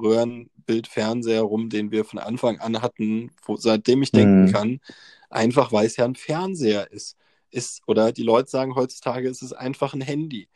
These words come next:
Speaker 1: Dann sage ich, nee, es ist nicht nur einfach ein Handy. Ähm, weil ein Handy
Speaker 2: Richtig,
Speaker 1: kann im
Speaker 2: richtig, ja.
Speaker 1: Zweifelsfall auch, ähm,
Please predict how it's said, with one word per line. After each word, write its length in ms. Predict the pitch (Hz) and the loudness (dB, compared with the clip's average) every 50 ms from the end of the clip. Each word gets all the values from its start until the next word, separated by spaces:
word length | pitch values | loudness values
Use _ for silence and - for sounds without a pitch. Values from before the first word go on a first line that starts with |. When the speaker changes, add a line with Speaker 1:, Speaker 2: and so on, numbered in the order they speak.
| _ _ _ _ | _ _ _ _
Speaker 1:
Dann 180 | - 101 101 95 | -14 -14 -12 -8
sage 180 | 101 98 98 98 | -8 -8 -8 -8
ich, 160 | - - - | -10 -6 0
nee, 320 | 123 165 220 196 - - _ _ _ _ _ _ | 2 2 2 2 -2 -6 _ _ _ _ _ _
es 180 | - 135 - - | -14 -12 -12 -8
ist 240 | - 139 135 - 165 | -8 -8 -6 -4 -4
nicht 220 | 196 214 - - | -4 -4 0 0
nur 140 | 135 98 - | 0 0 0
einfach 340 | 113 101 - - 101 98 113 | -2 -6 -6 -6 -8 -8 -8
ein 80 | 98 | -10
Handy. 440 | 95 - 104 107 101 95 - - - _ _ _ _ - - - - _ - | -10 -8 -8 -8 -8 -8 -12 -18 -20 _ _ _ _ -20 -20 -20 -20 _ -2
Ähm, 400 | - 107 104 104 104 101 101 101 _ _ | 0 0 2 2 0 -2 -6 -8 _ _
weil 240 | - 85 104 107 110 | -4 -2 0 0 2
ein 20 | |
Handy 340 | 110 107 - 104 123 131 131 | 2 4 4 4 6 6 4
Speaker 2:
Richtig, 60 | 123 | 4
Speaker 1:
kann 140 | 139 135 127 | 4 4 4
im 80 | 131 123 | 2 0
Speaker 2:
richtig, 100 | - - | 0 2
ja. 0 | |
Speaker 1:
Zweifelsfall 600 | - 117 120 127 - 135 123 - - 127 127 131 - | 2 4 4 2 0 -4 -6 0 0 0 0 0 0
auch, 300 | - 120 123 131 - - _ _ _ _ _ _ _ _ - | -2 -2 -2 -2 -4 -10 _ _ _ _ _ _ _ _ -14
ähm, 300 | - 110 107 107 110 107 | -10 -8 -8 -8 -10 -12